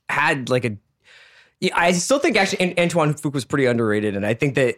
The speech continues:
what he does in this movie is a, is a very specific thing that allows not only Washington, but crucially Washington and Hawk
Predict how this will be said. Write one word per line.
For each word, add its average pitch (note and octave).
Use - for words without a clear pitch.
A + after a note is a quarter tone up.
what C#3+
he F3
does D3+
in C#3+
this B2
movie A#2
is C#3
a, B2
is C#3+
a C#3
very F#3+
specific D#3+
thing C#3+
that A#2
allows A#2+
not C#3+
only A#3+
Washington, F3
but D3
crucially E3+
Washington B2
and A2
Hawk -